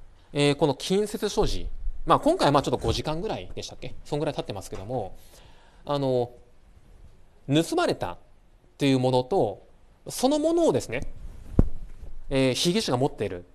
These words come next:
てなると、えー、当然、えー、この犯人性の推認っていうのは、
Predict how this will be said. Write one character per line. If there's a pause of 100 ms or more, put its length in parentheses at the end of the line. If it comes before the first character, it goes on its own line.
(200)
て
な
る
と、 (200)
え
ー、
当
然、 (300)
え
ー、
こ
の
犯
人
性
の
推
認
っ (260)
て
い
う
の
は、